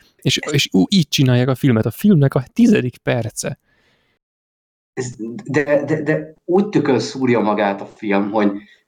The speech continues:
Speaker 2: hogy mennek a magas vasúton, és akkor minden gyerek így, "Ah, azt a kurva, megyünk a Jurassic Parkba, tele van a park."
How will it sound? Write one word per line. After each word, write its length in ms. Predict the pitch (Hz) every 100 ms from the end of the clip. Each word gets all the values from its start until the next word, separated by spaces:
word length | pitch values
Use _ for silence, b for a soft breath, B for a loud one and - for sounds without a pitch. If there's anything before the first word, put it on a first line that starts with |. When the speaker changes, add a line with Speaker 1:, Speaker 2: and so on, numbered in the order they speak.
| _
Speaker 2:
hogy 120 | - 110
mennek 320 | 143 180 151
a 240 | 120 110
magas 400 | 107 113 110 107
vasúton, 600 | 117 110 117 113 113 135 _ _ b _ _
és 200 | - 123
akkor 540 | 139 - 135 131 131 - _ _ _ _
minden 340 | - 165 175 120
gyerek 220 | 131 127
így, 140 | 120 -
"Ah, 380 | - - - -
azt 280 | - - -
a 120 | - _ -
kurva, 240 | 117 120
megyünk 320 | 120 110 107
a 60 | 107
Jurassic 520 | 107 104 104 - 95
Parkba, 480 | 101 92 92 - -
tele 240 | - 139 139
van 180 | 123
a 140 | 117 123
park." 540 | 117 98 85 - -